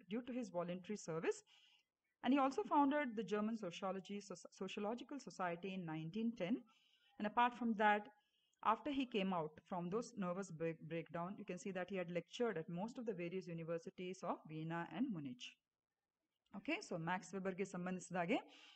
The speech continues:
ಜುಲೈ ಸಾವಿರದ ಎಂಟುನೂರ ತೊಂಬತ್ತ ಏಳರಲ್ಲಿ ಇವರೊಂದು ಬಹಳಷ್ಟು ಒಂದು ಮಾನಸಿಕ ಒಂದು ರೀತಿಯ ಒತ್ತಡಕ್ಕೆ ಒಳಗಾಗಿ ಅವರು ಬಹಳಷ್ಟು ಒಂದು ವೇದನೆಯನ್ನು ಅನುಭವಿಸ್ತಾರೆ. ಇದಕ್ಕೆ ಮುಖ್ಯ ಕಾರಣ ಏನು ಅಂತ ಹೇಳಿದ್ರೆ ಅವರ ತಂದೆಯೊಂದಿಗಿನ ಅವರ ಮನಸ್ತಾಪ.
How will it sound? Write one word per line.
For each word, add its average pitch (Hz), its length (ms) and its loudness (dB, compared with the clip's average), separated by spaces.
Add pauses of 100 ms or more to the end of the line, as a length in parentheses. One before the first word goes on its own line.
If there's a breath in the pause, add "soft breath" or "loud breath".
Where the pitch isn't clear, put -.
(200 loud breath)
ಜುಲೈ 262 320 6
ಸಾವಿರದ 190 420 2
ಎಂಟುನೂರ 175 360 -2
ತೊಂಬತ್ತ 190 460 -2
ಏಳರಲ್ಲಿ 180 640 4 (460 loud breath)
ಇವರೊಂದು 208 320 4
ಬಹಳಷ್ಟು 233 520 6
ಒಂದು 196 160 4
ಮಾನಸಿಕ 214 540 8
ಒಂದು 190 260 6
ರೀತಿಯ 185 320 4
ಒತ್ತಡಕ್ಕೆ 180 640 6
ಒಳಗಾಗಿ 160 600 4 (560 loud breath)
ಅವರು 185 420 6
ಬಹಳಷ್ಟು 214 460 4
ಒಂದು 185 160 4
ವೇದನೆಯನ್ನು 196 640 6
ಅನುಭವಿಸ್ತಾರೆ. 165 680 2
ಇದಕ್ಕೆ 160 180 -2
ಮುಖ್ಯ 262 380 6
ಕಾರಣ 208 380 8
ಏನು 175 360 2
ಅಂತ 165 160 -2
ಹೇಳಿದ್ರೆ 165 300 -2
ಅವರ 185 300 2
ತಂದೆಯೊಂದಿಗಿನ 190 680 2
ಅವರ 165 220 2
ಮನಸ್ತಾಪ. 175 640 0